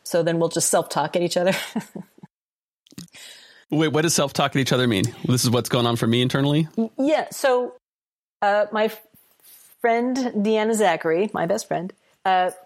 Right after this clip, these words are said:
Speaker 1: f-, came up, found this metaphor somewhere. I don't know where she got it.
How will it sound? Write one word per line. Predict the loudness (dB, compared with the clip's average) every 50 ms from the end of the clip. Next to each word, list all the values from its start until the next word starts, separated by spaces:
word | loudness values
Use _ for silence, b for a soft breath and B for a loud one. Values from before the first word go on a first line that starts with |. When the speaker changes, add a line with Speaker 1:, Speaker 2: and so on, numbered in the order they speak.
| _ _ -8
Speaker 1:
f-, | -8 -8 -8
came | -4 -2 0 0 0
up, | 0 -2 -2 0
found | 2 2 2 2 2 2
this | 0 0 0 0
metaphor | 0 0 0 0 0 -2 -2 -2
somewhere. | -2 -2 -2 0 0 0
I | 0
don't | 0 0
know | 0
where | 0 0
she | -2 0
got | 0 0 0 0
it. | -2